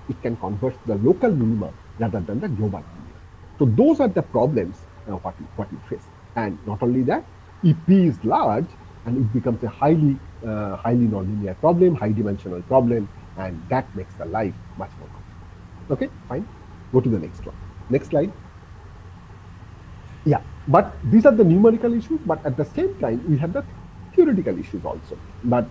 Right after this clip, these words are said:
uh, particularly, uh, let's look at this one. So we, we can, we can, uh, put this one, as I said, as a, as a simple, uh, nonlinear regression problem. That means Yt is equal to Ft theta plus Xt. Uh, but unfortunately,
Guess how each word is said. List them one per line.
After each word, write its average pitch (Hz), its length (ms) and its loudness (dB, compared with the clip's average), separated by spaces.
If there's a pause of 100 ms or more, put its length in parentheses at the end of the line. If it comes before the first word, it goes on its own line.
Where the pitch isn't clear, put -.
(100)
uh, 117 160 0
particularly, 220 580 2 (260)
uh, 139 220 4
let's 240 300 4
look 233 160 6
at 226 160 6
this 240 180 2
one. 320 220 -2
So 208 120 6
we, 180 100 4
we 170 200 2
can, 175 200 4
we 165 60 2
can, 170 360 2
uh, 143 80 2
put 226 300 4
this 226 200 2
one, 262 140 2
as 151 140 2
I 147 100 6
said, 277 340 -2
as 127 100 -2
a, 135 160 2 (160)
as 120 160 2
a 127 60 0
simple, 202 440 2 (300)
uh, 135 40 0
nonlinear 135 600 6
regression 113 360 -2 (480)
problem. 165 340 -2 (140)
That 117 240 -4
means 104 160 -4
Yt 120 420 -2
is 107 60 -4
equal 107 180 -8
to 101 180 -10 (420)
Ft - 360 -4
theta - 260 -4
plus 104 200 -6 (160)
Xt. - 360 -4 (440)
Uh, 110 320 -2
but 143 200 0 (100)
unfortunately, 131 840 -4